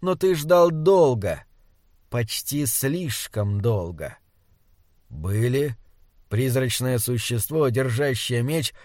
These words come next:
корчилось словно от слабости. Как хрупки, как слабы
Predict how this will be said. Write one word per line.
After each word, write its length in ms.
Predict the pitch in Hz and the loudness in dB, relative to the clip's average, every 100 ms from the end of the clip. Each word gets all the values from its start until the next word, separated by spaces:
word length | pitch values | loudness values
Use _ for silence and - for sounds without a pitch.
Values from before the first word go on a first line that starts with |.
| - _ | -20 _
корчилось 640 | - 180 160 156 156 151 | 4 6 6 4 2 2
словно 500 | - 160 170 151 165 | 2 4 4 4 0
от 80 | 165 | 0
слабости. 760 | - 175 165 135 127 - 127 107 _ _ _ | 2 6 6 6 2 0 -4 -6 _ _ _
Как 240 | - 156 117 | -6 -4 -4
хрупки, 640 | - 139 180 120 - 120 - _ | -6 -2 -2 -2 -4 -4 -4 _
как 220 | - 139 | -2 -2
слабы 560 | - 156 175 165 131 | -2 2 4 4 2